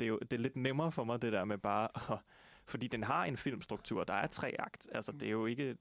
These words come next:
Speaker 1: altså, hvor et Breaking Bad-afsnit kan være sådan lidt... Altså, det er jo bare, det er jo et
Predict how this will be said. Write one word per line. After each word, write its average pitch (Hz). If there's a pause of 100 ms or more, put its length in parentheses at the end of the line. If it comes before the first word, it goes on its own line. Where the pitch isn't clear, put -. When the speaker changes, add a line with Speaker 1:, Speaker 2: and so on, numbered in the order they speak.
Speaker 1:
altså, 107
hvor 107
et 101
Breaking 107
Bad-afsnit 113
kan 104
være 104
sådan -
lidt... - (140)
Altså, -
det -
er 113
jo 110
bare, 101 (160)
det 117
er -
jo 110
et -